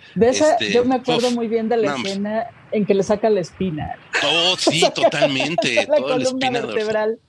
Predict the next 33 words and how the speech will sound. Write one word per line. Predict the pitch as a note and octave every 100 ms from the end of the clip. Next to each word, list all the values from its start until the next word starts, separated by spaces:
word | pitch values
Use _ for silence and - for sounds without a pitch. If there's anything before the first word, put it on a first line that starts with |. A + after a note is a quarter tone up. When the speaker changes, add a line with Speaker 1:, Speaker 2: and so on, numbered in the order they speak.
| _ _
Speaker 2:
Fíjate | - - - B3 - D#4
que | F4
era | F4+
una | F#4+
película, | F#4 G3 F3 F#3+ - G3
con | G3+ F3+ E3+
esto | F3 F#3+ E3 - -
quiero | D#3+ D#3
dejar | C#3+ G#2+ C3+
muy | C3+ C#3 C#3
en | A#2
alto | A#2 A#2
a | A2
Cristian, | - A2 - A2+ C#3 - _ _ _ - _ _ _
eh, | - G2 F#2+
y | A2+
los | G#2 -
que | G#2
co-, | - -
nos | G#2 G2 F#2+
gusta | B2+ C#3 -
el | G#2
cine | A2+ A2
de |
terror | G2 F#2+ F#2 G#2
lo | G2
vamos | F#2 G2 F#2+
a | -
tomar | - F2 F2+ F#2
del | G2 F2 E2+
buen | F2+
modo, | F#2 F2+ F2 D3+ - - - _ -
es | A#2+ D#3+ -